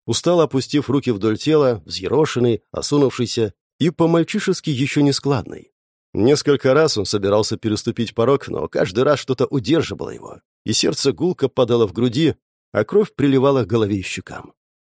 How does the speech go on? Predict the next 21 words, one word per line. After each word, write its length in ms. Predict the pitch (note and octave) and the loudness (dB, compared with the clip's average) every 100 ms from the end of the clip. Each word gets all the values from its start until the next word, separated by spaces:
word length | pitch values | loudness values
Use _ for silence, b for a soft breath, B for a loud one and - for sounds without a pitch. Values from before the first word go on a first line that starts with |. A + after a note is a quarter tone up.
| _ | _
Потом 200 | - - | -8 -4
он 100 | E2+ | -4
вошел 340 | E2 - C3+ | -4 0 0
и 60 | F#2 | 0
сказал: 460 | - A2 D#2+ - - _ _ _ _ | -6 -8 -8 -12 -18 _ _ _ _
«Здравствуйте, 600 | A2+ F3+ A3+ F3+ D3 B2 | 2 4 4 2 0 2
Лев 180 | D3 D#3 | 2 4
Иванович». 500 | D#3+ F#2+ D2 - - _ _ C3+ | 4 2 -4 -14 -16 _ _ -6
«Здравствуй, 600 | B2 G3 G#3 G3+ F#3+ F#3+ | 0 2 2 2 0 2
Леонид, 320 | F#3 F#3 F#3 | 4 2 2
садись». 680 | - G3 B2+ A#2 B2 - - _ _ _ | 0 -2 0 -2 -2 -6 -16 _ _ _
«Спасибо, 600 | - C3+ C3+ E3+ D#3 C3+ | 0 2 2 4 4 2
постою. 560 | - A#2+ G#2 F#2 A2 A2 | 0 -4 0 0 0 -2
В 140 | A#2 F#2+ | -4 0
ногах 300 | C#3 G3+ - | 4 4 2
правда». 480 | C3+ D#3+ A2+ - - _ _ _ - | 2 2 0 -10 -16 _ _ _ -6
«Скверное 600 | - A2 D3 E3+ E3+ E3 | -6 0 0 2 4 2
настроение?» — 720 | D#3+ D#3+ D3+ E3+ G#3 D3+ F2 _ | 0 2 4 4 4 2 -2 _
спросил 440 | - - B2+ - G2 | -14 -2 -2 0 -4
старик. 480 | - A#2+ D#2 - _ _ _ _ | -2 -2 -2 -14 _ _ _ _
«Скверное? 880 | - - E3 G#3+ A#3 G#3 B2+ G2+ E2 | -6 -6 0 4 6 6 4 0 -12